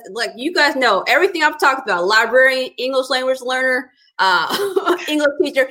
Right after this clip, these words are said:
that's all literacy based. Now, I did co-teach with Diamond with math, so I can do math,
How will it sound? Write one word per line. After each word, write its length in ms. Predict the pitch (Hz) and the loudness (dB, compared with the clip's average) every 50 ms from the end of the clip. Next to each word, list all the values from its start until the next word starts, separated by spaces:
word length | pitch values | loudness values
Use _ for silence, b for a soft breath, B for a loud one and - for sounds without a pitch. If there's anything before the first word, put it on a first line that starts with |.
| B B B | B B B
that's 160 | 214 226 247 | -4 0 2
all 200 | 247 262 277 285 | 2 2 2 2
literacy 440 | 330 339 339 320 311 349 - 277 254 | 0 2 2 2 0 0 -2 -4 -2
based. 220 | 254 233 202 165 - - _ _ _ _ _ _ b b b | -2 -2 -2 -2 -6 -10 _ _ _ _ _ _ b b b
Now, 200 | 220 254 247 240 - 254 262 | -2 0 2 2 4 4 2
I 80 | 277 | 2
did 280 | 262 294 339 381 - - | 0 0 -4 -4 -4 -4
co-teach 500 | 392 381 381 - 415 359 370 370 - - - | -4 -6 -4 -2 -2 0 0 0 -2 -6 -8
with 260 | 269 294 339 359 - | -6 -6 -6 -6 -2
Diamond 460 | 349 330 330 320 302 302 302 302 269 | 0 0 2 2 0 0 -2 -2 -4
with 140 | 285 311 285 | -4 -4 -4
math, 340 | 311 311 294 254 220 240 240 | -2 0 2 2 2 2 0
so 100 | - 247 | 0 2
I 120 | 220 220 226 | 2 2 2
can 220 | 220 - 233 233 214 | 0 -2 -6 -4 -2
do 260 | 269 349 392 403 311 | 2 2 4 4 2
math, 340 | 269 226 202 185 185 185 | 0 0 0 0 -2 -4